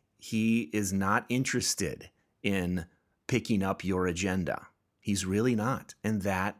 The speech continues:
to me personally, is frustrating. Um,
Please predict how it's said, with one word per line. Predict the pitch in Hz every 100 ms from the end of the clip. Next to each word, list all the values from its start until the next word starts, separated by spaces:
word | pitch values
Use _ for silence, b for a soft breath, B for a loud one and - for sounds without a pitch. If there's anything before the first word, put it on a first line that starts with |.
| _ -
to | 123
me | 123 151 139 90
personally, | - 139 139 - 95 71 76 - B B B
is | - 85
frustrating. | - 85 - - 67 - - _ B B B B B -
Um, | 90 85 80